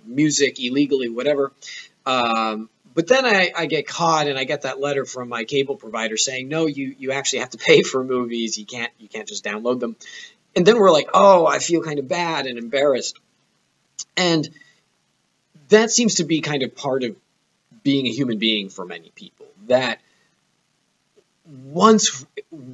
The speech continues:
what we've done is out there, and it's like once our mothers are reading our text messages, and then we're like, "Oh, wow, <laughs> this is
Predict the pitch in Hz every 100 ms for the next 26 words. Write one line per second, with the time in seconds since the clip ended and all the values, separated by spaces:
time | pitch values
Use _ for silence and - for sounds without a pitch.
0 | 113 123 165 156 131 107 127 123 107 -
1 | 117 120 123 - 90 80 - 123 127 147
2 | 127 131 147 156 156 120 117 120 120 110
3 | 104 - 104 95 107 113 110 104 95 92
4 | - 104 - 95 92 87 87 87 - 98
5 | 110 123 104 95 - 147 143 135 131 123
6 | 117 95 92 104 107 107 104 92 - 143
7 | - 160 -